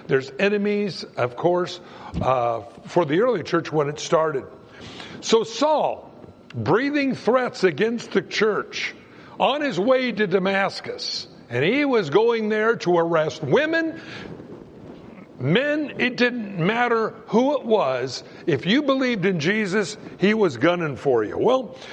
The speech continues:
what's amazing is we find here in verse four, again, and this is review, he says, "Then he fell to the ground.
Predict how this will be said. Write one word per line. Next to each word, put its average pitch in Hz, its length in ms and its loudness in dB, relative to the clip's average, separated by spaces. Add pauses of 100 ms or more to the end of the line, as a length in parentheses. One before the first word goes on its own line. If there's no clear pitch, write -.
(160)
what's 240 240 4
amazing 233 580 2
is 202 140 0
we 190 140 2
find 285 420 2
here 165 380 2 (960)
in 190 180 0
verse 226 260 2
four, 208 540 2 (380)
again, 196 520 2
and 165 160 2
this 247 200 2
is 156 160 0
review, 139 560 2 (580)
he 214 160 2
says, 240 420 0 (680)
"Then 247 200 4
he 240 120 -2
fell 262 340 2
to 208 160 2
the 214 120 2
ground. 165 480 0